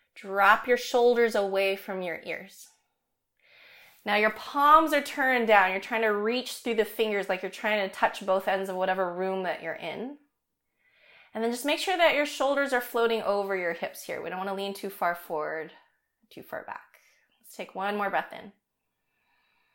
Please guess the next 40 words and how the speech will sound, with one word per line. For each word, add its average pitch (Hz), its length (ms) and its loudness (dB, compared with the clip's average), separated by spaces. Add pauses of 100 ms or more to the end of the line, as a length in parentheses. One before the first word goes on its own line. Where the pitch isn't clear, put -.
(600)
Good. - 220 -2
Hands 269 260 -2
are 330 60 0
gonna 320 160 2
go 294 160 8
behind 277 580 2
you 254 100 2
at 240 120 2
the 233 80 2
low 214 240 4
back. 190 280 4
Lace 208 380 0
the 226 100 -4
fingers. 208 580 -6
Peel 214 240 -2
your 233 140 2
chest 262 420 2
open. 233 760 0
Shoulder 208 380 -2
blades 226 280 0
squeeze 233 340 -4
in. 233 180 0
Drive 196 320 2
the 202 80 -4
knuckles 185 340 -6
down. 147 240 -2
Big 180 180 -6
breath 233 260 0
in. 254 440 -2 (840)
Take 254 200 2
a 269 60 2
forward 269 420 4
fold 302 240 2
towards 269 280 0
your 240 100 6
left 208 540 4
corner 233 480 0
of 196 220 0
the 202 80 -2
mat. 180 260 0